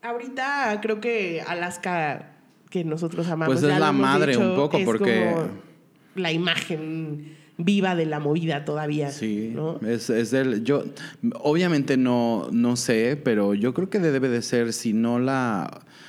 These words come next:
Speaker 2: si no la más importante de todos ellos, viva,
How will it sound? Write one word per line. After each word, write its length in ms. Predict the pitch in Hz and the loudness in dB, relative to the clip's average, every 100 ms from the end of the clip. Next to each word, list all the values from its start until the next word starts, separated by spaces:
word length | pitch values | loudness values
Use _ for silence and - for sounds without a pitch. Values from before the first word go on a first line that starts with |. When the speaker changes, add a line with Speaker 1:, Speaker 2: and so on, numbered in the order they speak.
| - | -18
Speaker 2:
si 200 | - 127 | -2 2
no 160 | 127 151 | 4 4
la 100 | 175 | 4
más 280 | 135 127 135 | 2 2 0
importante 560 | 117 107 101 110 113 | 2 0 2 0 2
de 80 | 107 | 0
todos 400 | 98 107 104 101 | 0 0 -2 -2
ellos, 580 | 104 95 107 170 - - - - - _ | -2 0 0 -2 -8 -18 -20 -20 -20 _
viva, 640 | 95 95 107 107 107 208 | -4 0 0 2 0 0